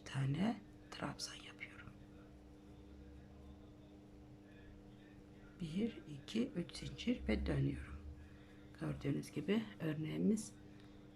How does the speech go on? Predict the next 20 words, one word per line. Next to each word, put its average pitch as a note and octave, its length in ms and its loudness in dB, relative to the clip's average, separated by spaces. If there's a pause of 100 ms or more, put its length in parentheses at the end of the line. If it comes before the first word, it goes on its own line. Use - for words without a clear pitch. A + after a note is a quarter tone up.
(120)
arkadaşlar D3 640 4
oluşmaya F3 500 6
başladı. C3+ 480 2 (1300)
Ve C4+ 120 8 (100)
çok - 260 4
güzel, E3+ 340 6
şık - 320 0
bir C#3 80 2
örnek. C#3 560 6 (520)
Hep C4+ 300 8
aynı F#3+ 180 12
işlemi C#3+ 320 6
yapacaksınız C#3 640 0
arkadaşlar. - 680 -4 (2000)
Kenarlarımız - 760 4
da - 120 2
böyle - 180 -2 (200)
gayet - 380 -6
düzgün C#3+ 360 0
duracak. D3 560 2